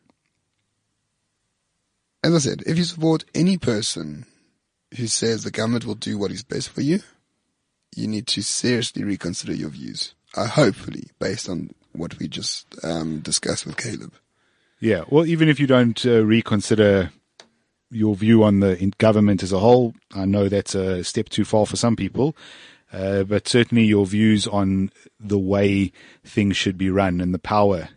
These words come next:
Speaker 2: that should be given to the state, uh, that, uh, that certainly should be of concern.
Speaker 1: Right.
Speaker 2: And he is, uh, he is exceptionally desperate, and, and it's, it's, I mean, it's just a, just a horrible situation.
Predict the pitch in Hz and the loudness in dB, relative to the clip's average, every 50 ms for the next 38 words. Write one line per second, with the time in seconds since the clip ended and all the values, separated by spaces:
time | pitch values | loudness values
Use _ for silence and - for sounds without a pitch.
0 | _ _ _ - 92 87 - - 98 90 92 92 87 104 101 92 92 82 82 - | _ _ _ -10 -10 -8 -8 -10 -8 -8 -10 -4 -2 0 0 0 0 -2 -4 -6
1 | - - 95 90 87 82 92 - - - 98 80 76 - - - _ _ _ _ | -6 -4 -4 -4 -4 -6 -6 -6 -4 -4 -6 -6 -6 -12 -18 -20 _ _ _ _
2 | - - - _ _ _ _ - 95 90 87 87 87 87 92 90 - - - - | -20 -20 -20 _ _ _ _ -16 -12 -12 -10 -10 -10 -10 -10 -12 -14 -18 -20 -14
3 | 117 98 95 92 90 - - - - 92 90 90 85 87 85 95 85 - - - | -8 -6 -6 -6 -6 -8 -10 -6 -4 -4 -4 -4 -4 -4 -4 -4 -4 -4 0 0
4 | 110 101 - - 98 98 92 87 - - - - - _ _ - - 113 98 92 | 2 2 2 0 -2 -2 -2 -2 -6 -10 -18 -20 -20 _ _ -4 -4 -2 0 2
5 | 101 98 95 92 - - 104 92 - - 113 101 95 87 - - - - - - | 2 2 2 2 0 -2 -2 -2 4 4 4 4 4 2 -2 -8 -16 -20 -20 -20
6 | - _ _ _ _ _ _ _ _ _ - - 95 107 117 120 120 113 110 139 | -20 _ _ _ _ _ _ _ _ _ -8 -2 2 4 6 6 6 6 4 4
7 | 165 175 175 156 143 135 123 117 104 - 123 120 113 110 107 104 98 110 127 127 | 4 4 6 6 6 6 6 4 2 2 4 4 4 6 4 4 2 2 4 4
8 | 120 113 98 107 - - 123 110 - - 107 98 95 85 95 95 87 - - - | 4 4 4 0 0 0 0 0 0 0 -2 -2 0 -2 -2 -4 -4 -4 -6 -6
9 | 95 90 - - 98 87 87 87 90 90 92 90 90 90 90 85 85 85 87 - | -8 -8 -6 -4 -4 -2 -2 -2 -2 -2 -2 -2 -2 -2 -4 -6 -10 -14 -12 -12
10 | - - - - - - 92 92 92 95 98 95 90 - - 101 - - 101 87 | -12 -12 -16 -20 -18 -14 -10 -6 -4 -2 -2 -2 -2 -2 -4 -6 -4 -4 -4 -4
11 | 85 80 82 - - 104 98 - 92 80 98 95 92 80 85 80 - - - - | -4 -6 -8 -10 -12 -12 -10 -8 -4 -2 0 -2 -2 -2 -6 -8 -8 -8 -8 -6
12 | - 85 80 80 - - - 73 | -8 -8 -6 -8 -8 -10 -10 -14